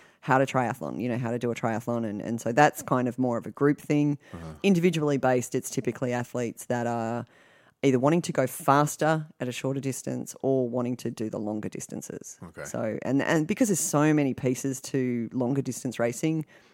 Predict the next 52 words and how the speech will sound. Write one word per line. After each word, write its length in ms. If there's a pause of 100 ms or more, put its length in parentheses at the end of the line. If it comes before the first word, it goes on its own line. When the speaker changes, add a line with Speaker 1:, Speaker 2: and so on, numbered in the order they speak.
(100)
Speaker 1:
having 200
someone 280
that, 160 (240)
um, 400
has 240
done 220
them 120
and 120
knows 200
what 140
they're 80
doing 520 (640)
makes 420
the 160
coach 340
valuable. 420 (200)
Speaker 2:
Yeah. 320
Speaker 1:
'Cause 160
you 80
don't 100
have 120
to 180
sit 120
there 100
and 80
go, 260
and, 160
and 240
the 140
guy 420
that 160
just 140
did 140
his 180
first, 640 (600)
you 100
know, 100
you, 240
you 180
just 140
forget 340
how 200
little 360
people 320
know 340
because 300
they've 160
never 160
done 200
it 60
before. 320
So, 380